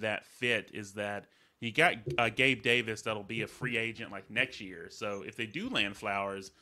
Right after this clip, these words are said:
and if you draft him to your, uh, dynasty team, you're looking at Flowers could potentially be, uh, the Bills', uh, number two receiver in twenty twenty-four, depending on what moves they make. And also big on Quentin, uh, Johnston.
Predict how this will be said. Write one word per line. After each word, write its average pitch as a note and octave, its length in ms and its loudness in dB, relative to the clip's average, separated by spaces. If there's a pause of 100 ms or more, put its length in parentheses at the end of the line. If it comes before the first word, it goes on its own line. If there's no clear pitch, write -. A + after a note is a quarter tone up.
(200)
and A2+ 80 -8
if G#2 100 -10
you A2 60 -6
draft A#2+ 320 8
him A2+ 80 0
to A#2+ 120 -2
your, G#2 240 0
uh, G2 80 0
dynasty B2 480 4
team, G2 500 -6
you're B2+ 100 0
looking D3+ 180 0
at - 80 -2
Flowers C3 460 6
could F#2+ 100 -10
potentially G#2+ 460 -8
be, G#2 420 -6
uh, G2 220 -4
the G2 100 -10
Bills', A2 540 0 (420)
uh, G2 260 4
number A2 220 0
two A#2 220 -4
receiver A2+ 580 -2
in F#2+ 140 -10
twenty G#2+ 260 -6
twenty-four, G#2+ 600 -4
depending G#2 320 -8
on G2+ 60 -6
what G2 200 -6
moves A2+ 320 -4
they F#2+ 100 -4
make. F#2 360 -8 (260)
And D3 60 0
also A#3 280 4
big D#3+ 220 2
on C#3+ 100 2
Quentin, A#2+ 480 0
uh, G#2+ 140 2
Johnston. G#2 680 -2